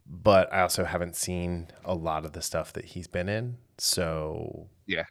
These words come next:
Speaker 1: you know, there's that. Um, I'm a sucker for the Rocky franchise. We, we know this. Um, Rocky one, two, three, four,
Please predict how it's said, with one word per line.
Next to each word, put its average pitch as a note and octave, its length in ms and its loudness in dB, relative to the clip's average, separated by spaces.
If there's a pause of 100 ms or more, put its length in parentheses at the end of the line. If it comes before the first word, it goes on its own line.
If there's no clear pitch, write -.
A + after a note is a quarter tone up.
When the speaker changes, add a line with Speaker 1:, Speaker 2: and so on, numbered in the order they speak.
(140)
Speaker 1:
you A2+ 140 2
know, D#2+ 180 0 (120)
there's E2+ 240 -2
that. E2 400 -2 (640)
Um, G#2+ 460 6 (540)
I'm A#2+ 140 8
a G#2+ 60 0
sucker G#2 380 6
for B2+ 140 2
the A#2+ 100 2
Rocky F#2+ 320 2
franchise. F2 640 -2 (360)
We, F#2 100 -4
we F3 160 -4
know E3 180 -4
this. - 420 -6 (400)
Um, D#2 480 -6 (400)
Rocky F#2+ 400 6
one, F#2 420 2
two, F#2+ 400 -4
three, F2 380 -8
four, F2 680 -4